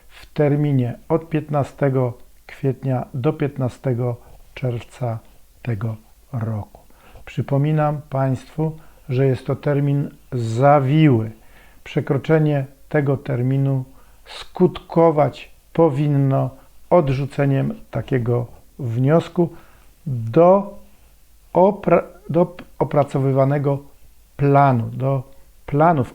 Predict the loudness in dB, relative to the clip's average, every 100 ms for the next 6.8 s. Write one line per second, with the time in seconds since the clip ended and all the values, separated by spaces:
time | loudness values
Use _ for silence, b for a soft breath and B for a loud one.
0 | -8 -6 -6 -4 -4 -2 -2 -2 -4 -8
1 | _ -20 -12 -6 -2 -2 -4 -8 b b
2 | b b _ -8 -6 -6 -4 -2 -2 -4
3 | -6 -2 -2 -2 -6 -6 -6 -4 -4 -6
4 | -6 -6 -4 -4 -8 -20 B B B B
5 | -12 0 0 2 0 0 0 -2 0 2
6 | 4 4 4 2 0 -4 -4 -4